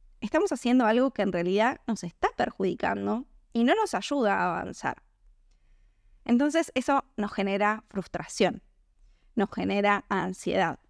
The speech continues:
nos genera inseguridad. Cuando decidimos, "Ok, voy a hacer algo, voy a dejar de procrastinar,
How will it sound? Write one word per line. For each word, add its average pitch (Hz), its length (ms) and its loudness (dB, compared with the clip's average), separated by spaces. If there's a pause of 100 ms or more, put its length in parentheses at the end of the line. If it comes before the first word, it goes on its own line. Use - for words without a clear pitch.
(460)
nos 196 560 0
genera 202 600 2
inseguridad. 175 880 0 (840)
Cuando 190 640 2 (300)
decidimos, 208 760 0
"Ok, 208 160 -4 (160)
voy 220 180 2
a 247 40 2
hacer 214 200 -2
algo, 202 260 2
voy 196 120 2
a - 20 2
dejar 202 240 -2
de 220 100 0
procrastinar, 190 920 -2